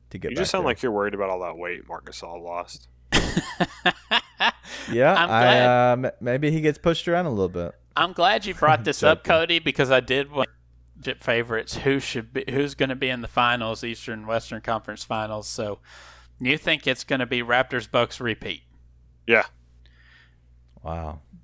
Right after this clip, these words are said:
Speaker 3: Daniel, do you think the Bucks making it again, or do
Speaker 1: Yeah,
Speaker 3: you
Speaker 1: I,
Speaker 3: have something
Speaker 1: I do.
Speaker 3: funky happening? 'Cause I have something funky happening.
Speaker 1: Okay. Well, I see it's definitely, I think Milwaukee is, is there because they have the guy who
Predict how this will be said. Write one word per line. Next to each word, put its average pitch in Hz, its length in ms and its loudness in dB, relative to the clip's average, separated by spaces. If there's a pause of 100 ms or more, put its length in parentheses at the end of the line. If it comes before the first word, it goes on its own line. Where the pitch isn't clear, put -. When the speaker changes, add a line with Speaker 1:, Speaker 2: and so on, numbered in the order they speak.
(140)
Speaker 3:
Daniel, 180 460 2
do 139 80 -4
you 156 120 -4
think 165 200 -2
the 131 100 2
Bucks 143 400 0
making 185 360 0
it 220 120 0
again, 247 400 -2 (460)
or 131 140 2
do 131 140 -2
Speaker 1:
Yeah, 143 60 6 (100)
Speaker 3:
you - 60 6
Speaker 1:
I, - 40 6
Speaker 3:
have 165 120 0
something 170 360 0
Speaker 1:
I - 20 -10
do. - 60 -14
Speaker 3:
funky 127 360 0
happening? - 420 -2 (460)
'Cause 143 160 2
I 202 140 6
have 339 180 -2
something 233 400 2
funky 175 400 0
happening. 117 380 -4 (480)
Speaker 1:
Okay. 185 340 -2 (100)
Well, 139 160 0
I 175 200 2
see 214 280 0
it's 160 200 0
definitely, 143 800 0
I 117 100 -4
think 165 220 -4
Milwaukee 120 540 6
is, 101 160 -2 (120)
is 104 260 -6
there 101 240 4
because 95 380 -2
they 98 160 -2
have 101 380 0 (200)
the 110 120 -2
guy 104 440 2
who 95 380 -6